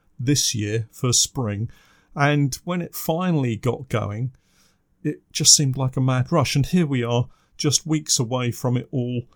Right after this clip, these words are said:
drawing to a close again. One of the main jobs this past week has been making up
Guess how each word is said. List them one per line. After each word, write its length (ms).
drawing 440
to 180
a 40
close 540
again. 380
One 160
of 80
the 80
main 400
jobs 340
this 160
past 460
week 280
has 140
been 380
making 500
up 160